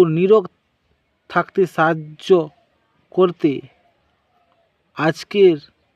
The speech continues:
এই নিয়মটি অবশ্যই ফলো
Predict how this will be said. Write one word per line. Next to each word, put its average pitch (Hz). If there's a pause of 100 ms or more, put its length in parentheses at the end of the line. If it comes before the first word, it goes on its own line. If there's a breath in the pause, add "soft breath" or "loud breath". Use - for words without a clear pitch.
(1000)
এই 175 (140)
নিয়মটি 170 (1200)
অবশ্যই 170 (1160)
ফলো 170